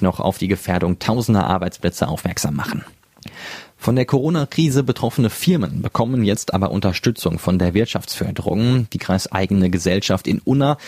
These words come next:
hat dafür ein Krisentelefon eingerichtet. Auf der Internetseite der Wirtschaftsförderung gibt es außerdem aktuelle Infos zu Kurzarbeitergeld,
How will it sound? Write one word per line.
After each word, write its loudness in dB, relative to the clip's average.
hat -4
dafür 0
ein -2
Krisentelefon 0
eingerichtet. 0
Auf -2
der 0
Internetseite 0
der 2
Wirtschaftsförderung 0
gibt -4
es -8
außerdem 0
aktuelle -2
Infos 0
zu 2
Kurzarbeitergeld, 0